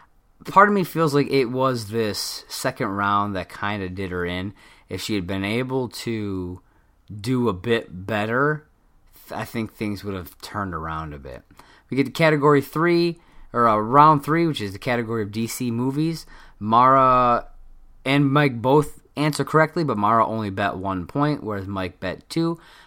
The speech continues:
making the score fifteen to sixteen at the end of round three. Then we head into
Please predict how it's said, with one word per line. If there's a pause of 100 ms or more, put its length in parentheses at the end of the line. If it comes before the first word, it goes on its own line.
(160)
making
the
score
fifteen
to
sixteen
at
the
end
of
round
three. (1600)
Then
we
head
into